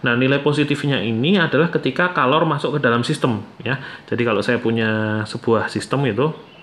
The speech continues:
nggak harus pakai kotak ya, ini pokoknya ini sistem gitu. Ini sistem, kalau ada kalor masuk, itu berarti delta Q-nya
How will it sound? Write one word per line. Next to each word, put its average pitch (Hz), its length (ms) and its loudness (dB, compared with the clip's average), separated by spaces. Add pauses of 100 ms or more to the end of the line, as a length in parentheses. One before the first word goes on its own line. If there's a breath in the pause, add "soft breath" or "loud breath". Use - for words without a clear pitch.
(400 loud breath)
nggak 95 160 -2
harus 107 240 -2
pakai - 320 -8
kotak 104 320 -4
ya, 104 160 -2
ini 107 240 -6
pokoknya 101 400 -4
ini 110 160 -4
sistem 120 400 -2
gitu. 113 240 -2 (2250 loud breath)
Ini 110 240 -4
sistem, 175 560 -2
kalau 135 320 0
ada 131 560 0 (1300)
kalor 127 400 2
masuk, 123 560 -2 (1700 loud breath)
itu 151 140 2 (100)
berarti 131 320 2
delta 123 400 2
Q-nya 147 560 0